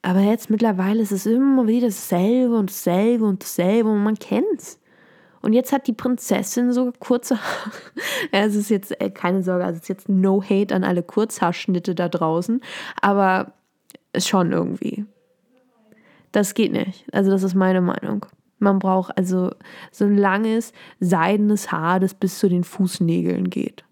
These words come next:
Am liebsten so ein Haar, das wächst von der Wimper so ganz lang und schließt am Fußnagel, Fußnagel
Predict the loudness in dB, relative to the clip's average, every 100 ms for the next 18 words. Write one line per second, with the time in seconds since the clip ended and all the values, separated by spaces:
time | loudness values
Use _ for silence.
0 | _ -18 -4 2 4 2 0 -2 2 2
1 | 2 0 0 0 -2 -4 -16 -4 -2 2
2 | 2 2 -2 -10 -12 -8 0 2 4 2
3 | 2 2 2 2 0 0 -2 -6 _ -4
4 | -2 2 2 0 -4 -2 0 2 2 0
5 | -2 _ _ _ _ _ _ 0 2 0
6 | -6 -16 _ _ _ -12 -2 2 2 2
7 | 0 0 0 -2 0 0 0 0 2 2
8 | 2 0 0 -4 -4 -4 -2 0 0 0
9 | 0 0 0